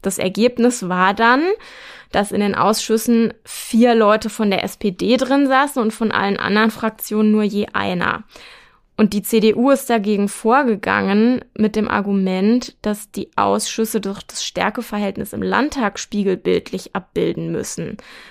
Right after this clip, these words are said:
und dafür mit dreizehn Personen statt nur mit neun besetzt werden müssen. Wenn man sich das jetzt mal kurz ausrechnet, wenn man die Zahlen ins Verhältnis setzt,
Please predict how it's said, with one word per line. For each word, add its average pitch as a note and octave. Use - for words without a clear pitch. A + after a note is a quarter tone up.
und G3
dafür F#3+
mit G#3
dreizehn A3
Personen G3
statt -
nur G3+
mit F#3+
neun F#3+
besetzt G3+
werden G3
müssen. G3
Wenn G3+
man G#3+
sich A3
das G#3
jetzt G#3
mal G#3
kurz G3+
ausrechnet, G#3+
wenn F#3+
man F#3+
die F#3
Zahlen A3
ins G#3+
Verhältnis G#3
setzt, -